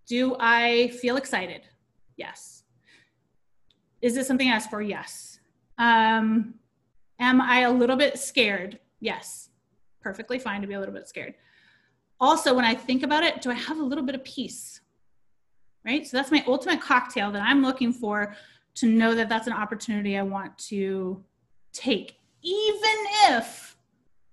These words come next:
I have no idea if the outcome is gonna work out. Even if I don't know all the details,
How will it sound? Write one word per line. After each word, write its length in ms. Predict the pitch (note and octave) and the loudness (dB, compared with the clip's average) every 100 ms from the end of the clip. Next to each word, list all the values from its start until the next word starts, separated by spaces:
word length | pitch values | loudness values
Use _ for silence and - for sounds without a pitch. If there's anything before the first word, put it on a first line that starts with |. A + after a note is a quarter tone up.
| _ - - B3 | _ -20 -8 2
I 120 | B3+ | 2
have 460 | A#3 B3+ B3 G#3+ | 6 6 6 6
no 600 | A3 A3 A3 A3+ C4+ D4+ | 4 4 6 8 8 10
idea 420 | C#4+ B3+ A#3 A3+ A3 | 10 8 6 4 2
if 140 | A3 | 0
the 60 | A3 | -2
outcome 400 | G#3 G#3 G#3+ G#3 | -2 -2 -4 -4
is 120 | G3 | -6
gonna 180 | G3 F#3+ | -8 -10
work 160 | F3+ | -10
out. 160 | C3 - _ _ _ _ _ _ _ _ _ _ - _ _ - | -12 -14 _ _ _ _ _ _ _ _ _ _ -20 _ _ 0
Even 360 | F4+ G4+ G4 | 4 6 4
if 160 | F4+ F4 | 4 4
I 80 | C#4 | 6
don't 160 | C#4 | 6
know 60 | C4+ | 6
all 160 | B3+ B3 | 4 4
the 60 | |
details, 580 | A#3 A3+ F#3 G2+ - - | 0 -2 -6 -12 -16 -20